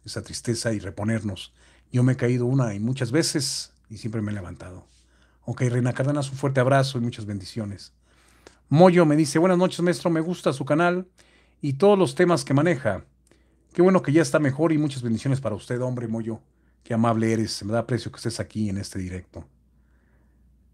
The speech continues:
Bien, sigamos con Soriel Moreno. "Buenas noches a todos, ¿cómo estás?".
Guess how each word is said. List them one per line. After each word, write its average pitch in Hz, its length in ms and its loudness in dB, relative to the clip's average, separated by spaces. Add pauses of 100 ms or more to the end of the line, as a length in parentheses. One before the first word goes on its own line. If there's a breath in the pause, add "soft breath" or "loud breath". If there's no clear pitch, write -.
(140)
Bien, 110 240 -2
sigamos 151 540 0
con 101 380 -8 (240)
Soriel 135 400 2
Moreno. 147 560 2 (1300 soft breath)
"Buenas 160 240 4
noches 165 200 0
a 127 80 2
todos, 160 220 0
¿cómo 143 160 0
estás?". - 680 0